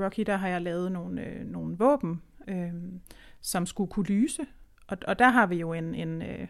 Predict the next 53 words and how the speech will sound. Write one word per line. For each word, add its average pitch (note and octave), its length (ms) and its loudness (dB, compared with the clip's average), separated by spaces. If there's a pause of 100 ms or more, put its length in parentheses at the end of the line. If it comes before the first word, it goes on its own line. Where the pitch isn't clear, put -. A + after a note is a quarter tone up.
rigtig G#3+ 240 0
dygtig G#3 220 -2
mand, G3 160 -2
der F3+ 60 -8
hedder D#3+ 160 -6
Peter, C4+ 260 -2 (160)
som G#3 80 -6
vi G3+ 40 -6
kalder D#3+ 220 -8
Peter E3+ 180 -6
Lys, - 380 -4 (440)
som G#3+ 200 4
ligesom G#3+ 200 6
står G#3 240 4
for F#3+ 120 0
alle F#3 120 2
de G#3+ 60 0
der G3 120 2
special C4+ 360 0
effects. - 460 -8 (100)
Så - 160 -4
han B3 180 6
har D#4 80 6
jo A#3+ 60 6
ligesom A3 220 2
skulle F#3 260 -2
lave G3+ 240 2
løsningen G3 420 0
med, F3+ 200 -2
hvordan F#3+ 400 0
får G#3+ 140 0
vi F3+ 100 0
den F3+ 160 -4
her F3 80 -4
pære F3+ 260 -2
til F#3 120 -6
at F3 120 -2
lyse, G#3+ 260 -4
hvordan E3 240 -4
får F#3 100 -6
vi F3 80 -10
den - 100 -10
til - 100 -10
at - 60 -10
blinke, A#3 380 4 (400)
og - 120 -2
så G#3 120 2
har G3 120 2
jeg G3 160 2
skulle - 200 -6
bygge G3+ 260 -2
skallen F#3 380 -2
omkring. - 420 -6